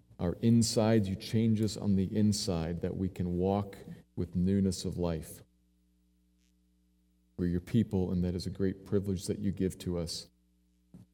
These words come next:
And so along with that song, Lord, that's what I pray, that you would do that now, today, here, in this moment. That you would open our eyes to your truth in the Scripture.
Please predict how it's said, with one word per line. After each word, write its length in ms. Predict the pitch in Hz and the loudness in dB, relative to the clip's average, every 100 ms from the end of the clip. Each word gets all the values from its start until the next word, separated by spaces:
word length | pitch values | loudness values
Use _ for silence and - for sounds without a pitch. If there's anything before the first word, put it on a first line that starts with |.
| _ _ _ _ _ _ _ _ _ _ | _ _ _ _ _ _ _ _ _ _
And 80 | 104 | -2
so 140 | - 113 | 6 8
along 240 | 110 120 | 10 8
with 80 | 110 | 6
that 140 | 107 | 6
song, 240 | - 110 104 | 4 4 6
Lord, 120 | 95 | 6
that's 200 | 98 - | 4 2
what 80 | 98 | 0
I 80 | |
pray, 320 | 90 101 107 78 | 2 2 2 0
that 160 | 87 | 0
you 200 | 92 98 | 0 2
would 240 | 98 98 90 | 2 2 2
do 200 | 104 104 | 4 6
that 200 | 92 90 | 4 2
now, 380 | 98 95 98 95 | 2 2 2 -2
today, 400 | - 92 90 104 | -2 2 4 2
here, 520 | 101 - 98 92 104 | 0 -2 2 4 4
in 180 | 87 87 | 2 2
this 200 | 101 - | 2 2
moment. 420 | 92 92 104 107 - - - _ _ _ _ _ _ _ _ _ _ _ _ _ _ _ _ _ _ - | 2 4 2 0 -10 -18 -20 _ _ _ _ _ _ _ _ _ _ _ _ _ _ _ _ _ _ -2
That 60 | |
you 80 | 101 | 2
would 80 | 98 | 4
open 240 | 107 117 | 6 6
our 120 | 107 | 6
eyes 440 | - 95 95 101 - | 4 2 4 4 2
to 120 | - | -2
your 140 | 95 | -2
truth 500 | 90 - 101 107 127 | -2 -2 0 2 2
in 60 | 117 | -2
the 80 | 113 | -4
Scripture. 560 | - - - - 107 | -4 -4 -4 -2 -4